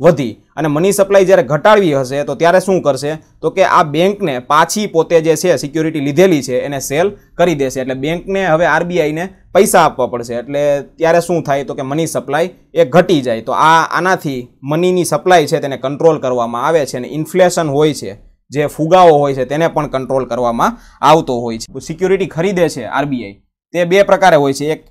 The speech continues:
આપણે આઉટરાઇટ કહી શકીએ અને બીજું કહીએ આપણે રેપો, ખાલી રેપો.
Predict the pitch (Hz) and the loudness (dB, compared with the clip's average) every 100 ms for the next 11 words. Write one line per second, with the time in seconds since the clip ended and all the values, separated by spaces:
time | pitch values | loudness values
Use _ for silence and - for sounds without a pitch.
0 | - 156 165 - 170 180 185 160 143 139 | -6 -2 0 2 2 2 2 0 -2 -4
1 | 139 113 123 151 - - _ _ _ - | -4 -8 -8 -10 -12 -20 _ _ _ -20
2 | - _ - - 143 151 151 131 143 156 | -20 _ -20 -8 -4 -2 -4 -4 -4 -2
3 | 185 170 160 147 139 165 127 160 131 101 | -2 0 0 0 0 -4 0 0 0 -8
4 | - 147 156 120 104 87 | -2 0 0 -4 -10 -16